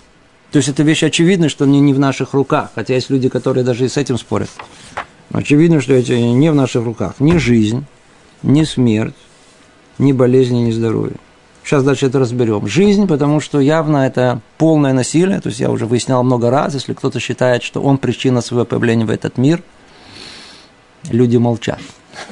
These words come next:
<laughs> Приходится соглашаться. Полное насилие. Нас не спрашивали. Мы люди такие взрослые, такие, знаете, такие мыслители, уважаемые, так вот, вот себе. <laughs> Нас никто не спросил. Нас просто родили.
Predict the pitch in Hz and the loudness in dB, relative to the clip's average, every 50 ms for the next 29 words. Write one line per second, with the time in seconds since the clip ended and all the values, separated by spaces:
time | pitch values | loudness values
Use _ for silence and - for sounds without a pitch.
0 | - - - - - - 131 107 - - - - - - 113 - - - 165 139 | -14 -12 -12 -12 -6 -6 -6 -6 -6 -8 -14 -12 -6 -4 -4 -2 0 0 0 0
1 | 127 123 143 131 - - 131 120 127 127 127 - 135 139 143 143 - - 143 143 | 0 0 0 -2 -2 0 0 0 2 0 0 2 0 0 0 0 0 -2 -4 -4
2 | - - - - - - - - - - _ _ _ _ _ _ 135 139 160 165 | -8 -14 -20 -20 -20 -20 -20 -20 -20 -20 _ _ _ _ _ _ 0 2 2 4
3 | 175 190 202 - 147 147 147 139 - - 127 113 107 110 117 104 - _ _ _ | 2 2 2 2 2 0 -2 -2 -2 -2 0 0 0 0 -2 -8 -12 _ _ _
4 | _ _ _ _ _ _ - _ _ _ _ _ - - - _ _ _ 117 120 | _ _ _ _ _ _ -20 _ _ _ _ _ -20 -20 -20 _ _ _ -2 0
5 | 120 110 - - - - - 110 107 - - - - 131 139 135 - - 139 135 | 0 0 -4 -8 -14 -10 -6 -6 -6 -6 -6 -4 -2 0 0 0 -2 -2 -2 0
6 | 135 135 135 131 - _ _ _ _ _ _ _ _ _ - 113 113 117 117 113 | 0 -2 -2 -6 -10 _ _ _ _ _ _ _ _ _ -2 0 2 2 4 2
7 | 110 104 - - - 117 98 90 87 104 107 120 135 143 139 - - 110 101 - | 2 0 -2 -4 -4 -4 -2 0 0 2 2 2 2 2 0 0 -2 -2 -2 -2
8 | - - 107 101 80 107 120 120 110 - - - 101 95 98 95 - - 131 139 | -4 -4 -4 -2 0 0 0 0 0 -4 -8 -8 -6 -4 -4 -4 -2 0 0 0
9 | 139 - 120 110 113 104 101 107 92 107 123 123 139 139 135 131 113 - - 107 | 0 0 -2 -2 -2 -2 -2 -4 -2 0 0 2 2 2 2 0 0 -2 -6 -8
10 | - - 98 98 - 107 104 - - 107 98 104 - - - _ _ - _ _ | -6 -6 -8 -6 -6 -8 -8 -8 -8 -10 -10 -10 -12 -18 -20 _ _ -20 _ _
11 | - - - - 131 107 120 - - - - - - - - 127 135 135 - - | -20 -6 -2 0 0 0 0 -2 -8 -16 -20 -20 -12 -4 0 2 2 2 0 -2
12 | 127 - - 135 127 123 113 - - - 117 110 - - - - - _ - - | -4 0 0 2 2 0 0 -2 -2 -4 -4 -4 -6 -10 -14 -14 -18 _ -6 -4
13 | 123 113 - - 120 117 - - 113 117 113 113 110 147 185 208 - | -4 -4 -2 -4 -4 -4 -2 -2 0 0 0 0 0 0 -2 -2 -4